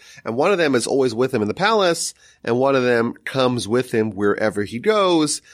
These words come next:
If he leaves, it always has to travel with him. And the idea is that he should read it for all the days of his life, and then he'll fear Hashem his God to observe all the words of his Torah and the decrees to perform them. The king is someone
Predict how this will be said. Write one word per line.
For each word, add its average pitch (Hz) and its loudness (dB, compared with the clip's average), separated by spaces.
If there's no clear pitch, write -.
If - -10
he 98 -4
leaves, 135 0
it 113 -2
always 113 2
has 107 -4
to - -10
travel 95 0
with 180 0
him. 113 0
And 147 -6
the 147 0
idea 196 0
is 156 0
that 135 2
he 143 0
should 117 -2
read 262 0
it 226 -4
for - -4
all 202 2
the 254 0
days 208 2
of 180 -2
his 156 -4
life, 151 2
and 110 0
then 117 4
he'll 113 0
fear 165 0
Hashem 131 0
his 101 -4
God 135 2
to 110 -4
observe 143 -2
all 135 0
the 113 0
words 120 0
of 92 -6
his 92 -8
Torah 190 2
and 190 -8
the - -6
decrees 135 2
to 123 -4
perform 110 0
them. 85 -6
The 110 -6
king 202 -2
is 120 0
someone 139 0